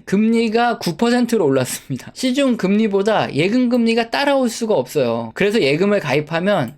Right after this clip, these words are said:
이건 완전히 바보가 됩니다. 일 년 후에는 이건 뭐 아무것도 아닌 금리가 돼버려요. 그리고 지금하고 똑같이 경기 둔화가 천구백칠십 년대에도 벌어졌죠. 그래서 대출이 크게 감소합니다.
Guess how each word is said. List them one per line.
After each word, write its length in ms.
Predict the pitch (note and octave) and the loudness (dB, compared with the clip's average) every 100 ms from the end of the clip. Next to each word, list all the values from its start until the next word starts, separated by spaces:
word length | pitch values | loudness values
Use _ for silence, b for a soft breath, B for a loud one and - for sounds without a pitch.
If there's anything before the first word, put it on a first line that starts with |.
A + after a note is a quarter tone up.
| - | -8
이건 200 | E3+ B3 | -2 0
완전히 340 | C#3 E3+ G#3 | 0 0 -2
바보가 520 | F#3+ - D3+ A3 A#3 G3 | -4 -4 -2 0 0 0
됩니다. 420 | B2+ A#2+ A2 - _ - | 0 -4 -6 -14 _ -6
일 140 | F#3 | -2
년 160 | A3 A3+ | 0 0
후에는 600 | A#3 A3 A3+ A#3 C#3+ B B B | 0 0 2 0 -2 B B B
이건 160 | G#3 A3+ | -4 0
뭐 100 | E3+ | -2
아무것도 420 | D#3 A3 C4+ C4+ | 0 0 0 0
아닌 220 | C#3 E3+ | 0 0
금리가 300 | D3+ C#3+ C3 | 0 0 0
돼버려요. 480 | A#2 A#2 A2 A#2 B2+ - | -2 -8 -12 -14 -14 -6
그리고 240 | F3 A#3+ | -2 0
지금하고 500 | B3 F3 G#3 A3 A3 | -2 -2 0 0 -2
똑같이 800 | A#3 A#3 B3 A#3+ - D3+ D#3+ B2 | -6 -6 -4 -6 -6 -4 -4 -6
경기 520 | - D3 G3+ G#3+ A3+ | -4 -2 0 0 -2
둔화가 440 | G3+ C#3 C#3 C#3 D3+ | -4 -4 -2 0 -2
천구백칠십 760 | G3 G3+ F#3 E3+ - A#3+ A#3+ | -4 -6 -6 -6 -6 -4 -4
년대에도 720 | G#3 F3+ D3+ B2+ A#2+ B2 D#3+ | -4 -4 -2 -2 -2 -2 -4
벌어졌죠. 800 | D3+ C3 D3+ C3+ B2 - C3 G#2+ - | -4 -2 0 -2 -6 -4 -4 -4 -4
그래서 300 | C#3+ D3 F#3+ | -4 -2 -4
대출이 500 | C3 B2+ - G3+ G3+ | -6 -6 -6 -6 -6
크게 220 | - A#3+ | -4 -2
감소합니다. 680 | D#3+ C#3+ C#3+ A#2 A2+ A2 | -2 -4 -4 -6 -8 -14